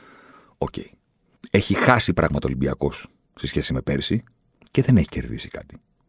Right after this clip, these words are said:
Μέχρι στιγμής. Ο Γκάρι Ροντρίγκες τώρα παίζει. Στο Europa League δεν έχει δικαίωμα συμμετοχής. Έπαιξε με τον παοκ, έκανε ό,τι έκανε, θα ξαναπαίξει τώρα με τον Ιωνικό. Θα δούμε τη διακοπή, πώς θα γυρίσει και θα επιστρέψει. Ναι, ότι μπορεί να κερδίσει πράγματα στο μέλλον ο Ολυμπιακός, αν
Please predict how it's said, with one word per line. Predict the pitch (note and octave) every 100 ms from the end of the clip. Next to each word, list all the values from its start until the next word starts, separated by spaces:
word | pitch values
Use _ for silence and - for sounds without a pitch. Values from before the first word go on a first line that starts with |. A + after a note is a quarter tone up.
| _ _ _ -
Μέχρι | C#2 C#2 -
στιγμής. | - A#1 A#1+ - _ _ _ _ _ _ _ _ _ -
Ο | D#2
Γκάρι | D#2+ F#2+
Ροντρίγκες | D#2 D#2 G#2 F#2+
τώρα | F2+ E2+
παίζει. | - - -
Στο | - D2
Europa | E2 F#2
League | F#2 G#2
δεν | F#2+
έχει | F#2 D#2+
δικαίωμα | C2+ C#2+ B1+
συμμετοχής. | D#2 F#2 G#2 B2+
Έπαιξε | - G#2 F#2 -
με | E2+
τον | D#2 D#2 D2+
παοκ, | - B2+ A2
έκανε | A2 F#2+ D#2+
ό,τι | A2+
έκανε, | A#2+ G#2+
θα |
ξαναπαίξει | F#2 G2+ E2+ G#2+
τώρα | - F2+
με |
τον | E2
Ιωνικό. | F2 D#2+ - C2+
Θα | F2+
δούμε | F2 F2+
τη | B1+
διακοπή, | D2+ F#2 B2
πώς | - G2
θα |
γυρίσει | D2+ D#2 A2
και | -
θα |
επιστρέψει. | F#2 F#2 D2 -
Ναι, | G#2+ C#3 G#2
ότι | D#2+
μπορεί | D#2+ F2+ A2+
να |
κερδίσει | A2+ G2+ G2 A2
πράγματα | F#2+ A2+ A2 G#2+
στο | F#2 G2
μέλλον | G#2 A2 F#2
ο |
Ολυμπιακός, | E2 D2+ D2 D2 G2+ G2+
αν | G2 G2+